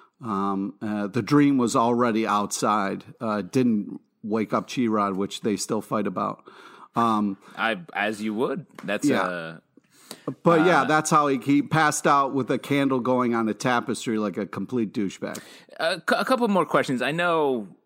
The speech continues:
Speaker 2: this is an explanation of why you chose this comic, but, uh, what is your, s-, you said Chi-Rod?
Speaker 1: Yeah, Chi-Rod Nation, yep.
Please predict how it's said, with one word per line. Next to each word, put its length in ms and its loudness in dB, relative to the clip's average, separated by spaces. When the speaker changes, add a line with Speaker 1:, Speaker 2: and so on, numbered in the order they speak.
Speaker 2:
this 220 0
is 100 0
an 100 2
explanation 480 0
of 80 0
why 140 2
you 100 0
chose 240 -2
this 140 -10
comic, 420 -4
but, 160 -6
uh, 400 0
what 200 2
is 160 -2
your, 60 -2
s-, 180 -10
you 120 -4
said 220 0
Chi-Rod? 640 0
Speaker 1:
Yeah, 320 0
Chi-Rod 460 0
Nation, 420 -4
yep. 160 -10